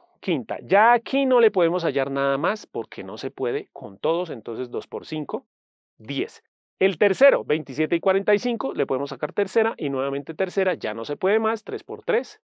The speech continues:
nueve. Y el último también era para explicarte algo nuevo. Veinticinco y treinta y seis, espero que hayas pensado, que te haya puesto a analizar y decir, "Oiga, pero aquí, ¿qué pasa?".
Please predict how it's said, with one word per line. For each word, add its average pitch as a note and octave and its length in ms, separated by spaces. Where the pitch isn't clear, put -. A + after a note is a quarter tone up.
nueve. G3 400
Y B3 140
el C#4+ 120
último C4 340
también D#3 460
era F3 180
para F#3 160
explicarte G#2 760
algo G2+ 240
nuevo. - 260
Veinticinco G#3+ 560
y D4 60
treinta G#3+ 300
y E3 60
seis, G#3+ 280
espero G#3 400
que - 140
hayas G3+ 300
pensado, G3 600
que F3 140
te E3+ 100
haya E3+ 220
puesto F#3 320
a F#3+ 40
analizar C#3+ 460
y E3+ 80
decir, C#3 240
"Oiga, F3 260
pero B2 220
aquí, C3 220
¿qué E3 160
pasa?". F3+ 340